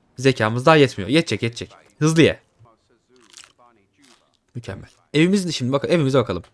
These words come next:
Burada kapı, duvarlar var diye varsayıyorum. Hani bizim için gözükmüyor duvarlar. Şimdi burası temiz. Bitti mi oğlum? Kalk. Ben V S D değil yürüyebiliyor muydum?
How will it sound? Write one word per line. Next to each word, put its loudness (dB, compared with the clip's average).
Burada 4
kapı, -4
duvarlar 10
var 10
diye 8
varsayıyorum. 4
Hani -4
bizim 0
için -4
gözükmüyor -6
duvarlar. -2
Şimdi -10
burası 2
temiz. -4
Bitti -2
mi 4
oğlum? 2
Kalk. -2
Ben -2
V 8
S 0
D -2
değil 2
yürüyebiliyor 0
muydum? -4